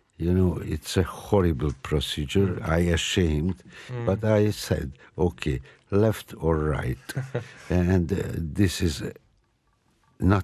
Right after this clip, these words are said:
Speaker 1: nice, but I cannot believe a different way in this distance. You know, if somebody from Kazakhstan, how you can, uh, communicate with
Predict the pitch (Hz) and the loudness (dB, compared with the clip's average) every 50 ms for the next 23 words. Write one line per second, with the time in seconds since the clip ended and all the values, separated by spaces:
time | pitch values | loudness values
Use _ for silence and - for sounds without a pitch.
0 | - - 85 85 78 80 87 95 101 95 - - - - - - - - - - | -2 0 0 2 4 4 4 4 2 0 -2 -4 -8 -8 -8 -10 -12 -18 -20 -20
1 | - - - - - - - - _ - - - 92 82 80 82 87 - 90 90 | -20 -20 -20 -20 -20 -20 -20 -20 _ -20 -18 -16 -12 -2 0 0 0 2 2 0
2 | 87 80 - - - 98 92 87 85 82 76 65 62 - - 69 69 78 76 73 | 0 0 -2 0 2 2 4 4 4 2 2 0 -2 -2 -2 2 2 2 2 2
3 | 69 71 73 73 62 62 82 78 - - - 76 73 - 64 - - - 71 69 | 2 0 -2 -4 -2 0 0 0 0 0 -2 0 0 0 0 -2 -2 -2 -2 0
4 | 67 69 69 67 65 69 67 - _ _ _ _ _ - - - - - - 78 | 0 0 0 0 -2 -4 -6 -8 _ _ _ _ _ -20 -18 -14 -8 -4 -2 -2
5 | 71 58 - 73 67 - - - - 67 67 64 78 71 - - - - 80 71 | -2 0 -2 -4 -4 -4 -8 -12 -12 -12 -6 -6 -6 -6 -6 -10 -4 -2 -2 0
6 | 73 76 71 - - - 71 69 65 69 73 73 73 69 65 67 - - - - | 0 0 -2 -4 -8 -8 -6 -4 -2 -2 -2 0 -2 -2 -4 -6 -8 -10 -10 -6
7 | - 78 71 71 65 71 67 64 67 65 60 - - - - - - - - _ | -4 -2 -2 0 0 -2 0 0 -2 -2 -4 -6 -10 -18 -18 -18 -18 -20 -20 _
8 | - - - 80 67 62 - - _ - - - - 76 76 71 - - - - | -16 -8 -4 -4 -4 -4 -6 -8 _ -2 -2 0 0 0 -4 -4 -6 -10 -12 -12
9 | - - 80 69 71 76 80 78 92 - - _ _ _ _ _ _ - - 80 | -4 -2 0 2 2 2 2 0 -2 -6 -14 _ _ _ _ _ _ -2 0 2
10 | 80 82 85 82 82 82 80 73 - - 85 80 76 73 - - - _ - - | 2 2 2 2 2 0 -2 -2 -4 -2 -2 0 0 -2 -4 -8 -14 _ -10 -10
11 | - - - - _ _ - - 78 73 78 73 71 71 67 - - 73 69 65 | -10 -10 -14 -16 _ _ -4 -2 0 0 0 0 0 -2 -4 -4 -4 -2 0 0
12 | 67 67 65 - - - - - 69 65 65 - - | 0 -2 -4 -6 -12 -14 -12 -10 -8 -8 -8 -8 -12